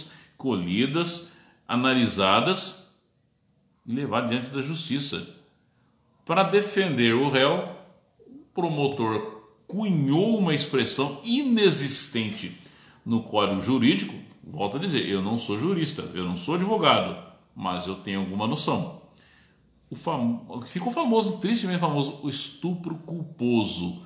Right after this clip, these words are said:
quando não há intenção de estuprar. Gente, se a justiça nossa já não, já não tinha uma boa fama, depois dessa ficou, ficou mais enlameada ainda.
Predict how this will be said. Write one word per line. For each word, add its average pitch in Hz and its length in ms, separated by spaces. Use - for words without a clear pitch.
quando 175 320
não 180 260
há 175 100
intenção 160 680
de 135 60
estuprar. 107 680
Gente, 220 320
se - 220
a 170 80
justiça 160 720
nossa 117 580
já 143 240
não, 143 320
já 120 180
não 165 140
tinha 175 200
uma 180 160
boa 107 440
fama, 143 600
depois 123 400
dessa 95 320
ficou, - 360
ficou 127 280
mais 131 300
enlameada 185 960
ainda. 98 420